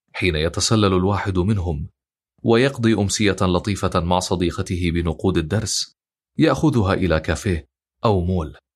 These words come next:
أو حديقة، يجلسان معا، يتسامران ويتبادلان اللمس. كنت أشعر بغيظ شديد. لم تكن لدي الجرأة ولا المهارة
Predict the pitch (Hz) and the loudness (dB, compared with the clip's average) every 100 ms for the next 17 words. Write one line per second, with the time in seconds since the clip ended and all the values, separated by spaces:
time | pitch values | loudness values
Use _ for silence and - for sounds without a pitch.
0 | _ - 117 87 92 117 110 - - _ | _ -2 -2 0 -2 -2 -2 -4 -8 _
1 | _ _ _ 143 135 139 135 165 143 104 | _ _ _ 0 0 0 0 0 0 2
2 | 90 80 69 - _ _ _ 156 160 160 | 0 -2 -8 -16 _ _ _ -2 0 0
3 | 147 131 131 123 104 92 90 92 98 90 | 0 0 2 0 2 2 4 2 2 0
4 | 87 87 98 87 82 90 - - - _ | 0 0 -2 -2 -4 -6 -6 -6 -8 _
5 | _ _ _ _ - 127 139 135 - 101 | _ _ _ _ -2 0 2 0 2 2
6 | 92 90 95 92 87 80 85 82 73 - | 2 2 0 0 -2 -2 -4 -6 -10 -18
7 | - _ _ _ _ - 76 - 101 87 | -20 _ _ _ _ -4 -2 -2 0 0
8 | 82 90 87 87 92 87 87 90 95 85 | 2 0 0 0 0 0 -2 0 -2 -2
9 | 82 113 85 - | -4 -4 -4 -8